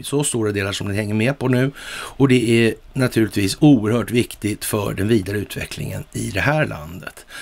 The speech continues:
Och Norge och Finland och Danmark hakar på ordentligt det vi gör här.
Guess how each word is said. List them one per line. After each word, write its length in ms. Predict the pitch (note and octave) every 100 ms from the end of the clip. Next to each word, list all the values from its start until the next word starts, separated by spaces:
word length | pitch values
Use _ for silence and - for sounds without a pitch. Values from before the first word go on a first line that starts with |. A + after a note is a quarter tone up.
| - - - -
Och 240 | B2+ -
Norge 560 | C3 D3+ F3 F3 E3+ D#3+ - _
och 400 | C#3 B2 - - - _ _ _ _ _ _ _ _ -
Finland 640 | - A#2 G#2+ A2 G2+ G2 -
och 100 | A2
Danmark 680 | A2 - - - - - - -
hakar 400 | - A#2 - -
på 320 | - - - - -
ordentligt 720 | G#2+ G#2+ - - A2+ - -
det 240 | - G2 -
vi 180 | F#2+ G#2
gör 240 | G2+ G#2
här. 320 | - G2+ -